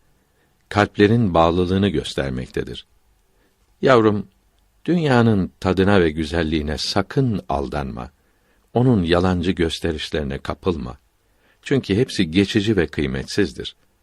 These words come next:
Bugün böyle olduğuna belki inanmazsınız fakat yarın ölünce doğru olduğu anlaşılacaktır. O zaman inanmanın faydası olmayacaktır. Farisi Beyt tercümesi.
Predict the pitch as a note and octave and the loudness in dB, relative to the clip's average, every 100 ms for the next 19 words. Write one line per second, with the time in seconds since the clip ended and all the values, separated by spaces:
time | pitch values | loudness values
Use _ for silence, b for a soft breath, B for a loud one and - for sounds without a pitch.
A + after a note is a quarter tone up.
0 | _ _ _ _ - E3 C#3+ B2+ - _ | _ _ _ _ -4 2 2 2 -4 _
1 | _ - D3+ B2+ G2 G2+ G2 G#2 F#2+ F2+ | _ 0 4 4 4 4 2 0 2 0
2 | F2 - F#2 F2 F2 A#2 - C#2 B1 - | 0 -2 -2 0 -2 -2 -4 -8 -10 -6
3 | G2 F#2+ G#2+ - _ _ _ _ _ D2 | -4 0 -2 -4 _ _ _ _ _ 0
4 | F2 G2 G2 D#2 E2+ G2+ G#2+ G#2 G2+ b | 2 2 2 0 0 0 2 2 2 b
5 | b b - D#2+ E2+ E2 A2 F2+ D#2+ D#2+ | b b -6 -2 0 0 2 2 0 -4
6 | C#2+ C#2 C#2 - C#2+ D2 F2+ - - - | -4 -6 -8 -8 -6 -4 -6 -6 -12 -14
7 | _ _ _ _ _ - D3 A#2 F#2+ F2+ | _ _ _ _ _ -2 0 4 2 2
8 | D#2+ - G2 F2+ E2 E2+ G#2 - - D2+ | -2 0 0 0 0 -2 -2 0 0 0
9 | C#2+ C#2+ - - F#2+ C#2+ B1 B1+ A#1 - | -2 -4 -4 -4 -4 -6 -8 -10 -12 -14
10 | - - _ _ _ _ _ _ _ _ | -16 -20 _ _ _ _ _ _ _ _
11 | _ A2 G2+ G2 F#2 F#2+ D2+ D2+ D2 - | _ 2 2 2 0 0 2 0 -2 -8
12 | C#2+ B1+ B1 B1 A#1+ C2 A#1+ | -6 -6 -6 -8 -6 -6 -8